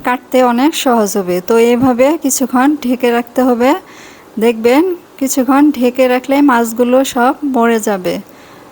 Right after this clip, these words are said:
এই তো দেখতে পাচ্ছেন সবগুলো মাছ কিন্তু মরে গেছে। তো এখন আমি হাতে একটু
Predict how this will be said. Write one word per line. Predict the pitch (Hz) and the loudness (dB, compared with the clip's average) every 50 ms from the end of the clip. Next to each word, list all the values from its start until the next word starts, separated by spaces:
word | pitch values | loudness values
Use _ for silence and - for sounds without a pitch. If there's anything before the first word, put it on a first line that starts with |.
| - - - - - - - - - - - - - - - - - - - - - - - - - - - - - - - 226 | -20 -20 -20 -20 -20 -20 -20 -20 -20 -20 -20 -20 -20 -20 -20 -20 -20 -20 -20 -20 -20 -20 -20 -20 -20 -20 -20 -20 -20 -12 -8 -8
এই | 226 - | -6 -2
তো | - 247 269 330 339 | 0 2 2 2 2
দেখতে | 302 247 240 - - 240 | 2 0 0 0 -2 0
পাচ্ছেন | 226 233 240 - - - 262 277 | 0 0 -2 -2 -2 0 0 0
সবগুলো | 294 - 277 247 226 220 233 247 254 247 240 240 233 240 | 2 2 0 -2 -2 -2 -4 -2 -2 -2 -2 -2 -2 -2
মাছ | 240 240 - - | -2 -2 -4 -6
কিন্তু | - 254 247 247 247 269 262 302 | -6 -4 -4 -4 0 0 2 2
মরে | 302 302 254 247 247 247 240 | 2 2 2 2 2 2 0
গেছে। | 226 214 - - 190 180 | 0 -2 -2 -4 -4 -4
তো | - 214 220 226 233 240 | -2 -2 0 0 0 0
এখন | 240 - 254 240 240 240 | -2 -2 -2 -2 0 0
আমি | 233 247 269 294 311 | 0 2 2 2 2
হাতে | 285 - 226 226 226 - 247 240 | 2 0 -2 -4 -2 0 0 0
একটু | 233 - - - 254 | 0 -2 -4 -2 2